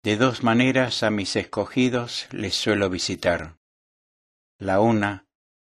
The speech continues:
reprendiendo sus defectos y la otra impulsándoles a andar,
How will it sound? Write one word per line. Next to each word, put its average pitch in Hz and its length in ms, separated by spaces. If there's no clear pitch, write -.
reprendiendo 101 840
sus 92 220
defectos 107 760
y 92 120
la 92 260
otra 113 500
impulsándoles 104 1120
a 90 60
andar, 80 480